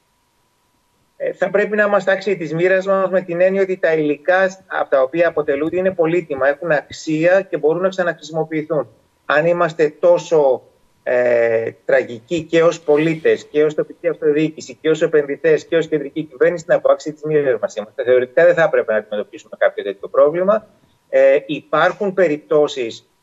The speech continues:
όπου κάποια εταιρεία μπορεί να, να έχει κλείσει, για παράδειγμα, και να μην υπάρχει κάποιος νομικός υπεύθυνος εκ μέρους της κτλ, κτλ. Από εκεί το δημόσιο θα πρέπει με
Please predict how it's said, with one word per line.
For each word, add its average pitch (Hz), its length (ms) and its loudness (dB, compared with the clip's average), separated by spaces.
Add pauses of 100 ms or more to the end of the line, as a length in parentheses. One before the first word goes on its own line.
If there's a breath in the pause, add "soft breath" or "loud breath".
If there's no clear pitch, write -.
(100)
όπου - 240 -8
κάποια 143 340 0
εταιρεία 139 560 2
μπορεί 127 280 0
να, 135 200 2 (400)
να 123 180 0
έχει 127 260 -2
κλείσει, 165 400 -2
για 107 140 2
παράδειγμα, 101 420 2
και 117 100 -4
να 113 120 -2
μην 131 140 -4
υπάρχει 131 300 0
κάποιος 127 320 -4
νομικός 127 400 -4
υπεύθυνος 131 840 -2 (200)
εκ 127 140 -4
μέρους 131 340 2
της 135 160 -12
κτλ, 113 320 0
κτλ. 113 320 0
Από 175 240 2
εκεί 160 100 -14
το 170 120 -4
δημόσιο 151 380 -4
θα 147 120 2
πρέπει 156 260 0
με 143 160 2